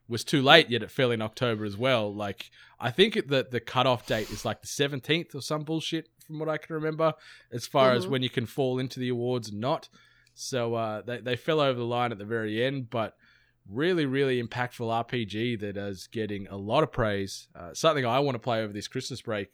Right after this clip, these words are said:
Speaker 1: just on the back of the hype that's sort of transcended from these awards.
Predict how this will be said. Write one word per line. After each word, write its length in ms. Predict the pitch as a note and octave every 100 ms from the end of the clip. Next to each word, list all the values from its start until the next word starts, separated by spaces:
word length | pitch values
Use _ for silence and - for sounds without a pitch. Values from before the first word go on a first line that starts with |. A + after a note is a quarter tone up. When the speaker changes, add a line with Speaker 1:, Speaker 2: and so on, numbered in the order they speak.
| _
Speaker 1:
just 220 | - -
on 100 | A#2+
the 80 | A2
back 280 | F#2 G2+ A2
of 60 | G#2
the 80 | F#2+
hype 360 | G2+ A2+ G#2+ _ _ _ _
that's 120 | -
sort 160 | - G#2
of 60 | G2
transcended 600 | - G#2+ G2 A2+ G#2 F#2+
from 140 | G#2+
these 160 | G2+ F2+
awards. 440 | E2+ A#2 A2+ -